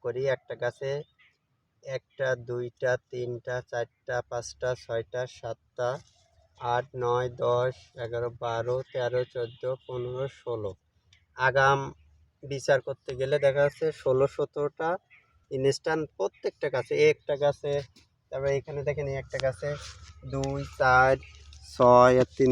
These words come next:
নয়, দশ, এগারো, বারো, তেরো, চোদ্দো, পনেরো, ষোলো, সতেরো, আঠারো, উনিশ। এই প্রথম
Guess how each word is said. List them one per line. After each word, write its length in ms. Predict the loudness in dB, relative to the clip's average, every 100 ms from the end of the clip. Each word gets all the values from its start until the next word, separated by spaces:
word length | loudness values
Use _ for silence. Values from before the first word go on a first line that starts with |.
| 8
নয়, 340 | 8 8 6 4 -2 -16 -20 -20 -20 -20 -20 -20 -20 -20 -14 -10 0 6
দশ, 360 | 10 8 6
এগারো, 320 | 6 8 8
বারো, 320 | 10 10 10 6
তেরো, 500 | 4 6 6 6 4 2
চোদ্দো, 440 | 4 4 6 4 4
পনেরো, 240 | 4 4
ষোলো, 320 | 2 2 4 4
সতেরো, 400 | 0 -2 4 6
আঠারো, 460 | 6 2 2 2 2 -6 -20 -20 _ 0
উনিশ। 320 | 2 4 2 -4 _ _ _ _ -20 _
এই 260 | 0 2 2 -2 -16 -20 _ -20 -20 -20 -18 2
প্রথম 360 | 2 6 6